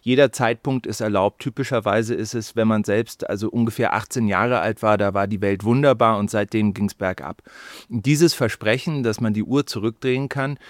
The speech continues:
de-, dieses Versprechen verkaufen im Prinzip alle Rechtspopulisten.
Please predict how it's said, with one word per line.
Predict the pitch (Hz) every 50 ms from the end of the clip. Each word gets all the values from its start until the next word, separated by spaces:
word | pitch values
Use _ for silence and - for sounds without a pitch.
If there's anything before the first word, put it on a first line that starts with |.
| - - - _ -
de-, | - 117 120 131 135 -
dieses | - 104 - 120 123 117
Versprechen | - - 131 110 - - 107 104 107 - 147 127
verkaufen | - - 113 - - 98 92 104 120 - 143 127
im | 113 107
Prinzip | - 113 107 101 - - 123 123 - _ - - -
alle | - - 85 113 127 139 139 139 139 139 135 131 123 - _ _ _ _ _ _ -
Rechtspopulisten. | 107 113 113 110 - - - - 113 98 - 101 92 90 90 - - - 98 95 92